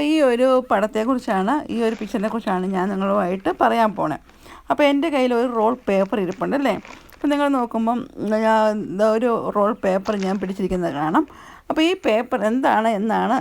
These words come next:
നിങ്ങളുമായിട്ട്, ഏ, കാണിച്ചു തരാൻ പോണേ. അപ്പം നമ്മളിത് വിടർത്തുമ്പോൾ നമ്മുടെ കയ്യിലിരിക്കുന്ന നേരത്തെ കണ്ട ആ ഒരു പ്രിൻ്റ് തന്നെയാണ് കേട്ടോ, ഒരു പിക്ചറാണ് കാണുന്നത്. അപ്പോൾ ഇത് ഞാൻ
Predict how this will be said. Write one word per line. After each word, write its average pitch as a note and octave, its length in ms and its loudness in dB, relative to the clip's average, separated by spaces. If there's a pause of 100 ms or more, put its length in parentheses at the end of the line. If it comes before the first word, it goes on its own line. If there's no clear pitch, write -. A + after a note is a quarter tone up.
(140)
നിങ്ങളുമായിട്ട്, G#3+ 680 -2 (260)
ഏ, - 20 4 (160)
കാണിച്ചു D4+ 380 2
തരാൻ F3+ 220 2
പോണേ. C#3+ 200 -4
അപ്പം G#3 200 -4
നമ്മളിത് G3 340 0 (480)
വിടർത്തുമ്പോൾ A#3 500 -2
നമ്മുടെ G3+ 300 -2
കയ്യിലിരിക്കുന്ന G3+ 480 -4 (640)
നേരത്തെ B3 380 4
കണ്ട G#3 240 0
ആ A3 100 6
ഒരു G#3+ 180 -2
പ്രിൻ്റ് G3 320 -2
തന്നെയാണ് G#3 300 -2
കേട്ടോ, A3 160 -2 (120)
ഒരു B3 200 -2
പിക്ചറാണ് F3 460 -4
കാണുന്നത്. C#3+ 320 -6 (960)
അപ്പോൾ A#3 200 -2
ഇത് B3 120 2 (140)
ഞാൻ B3+ 160 2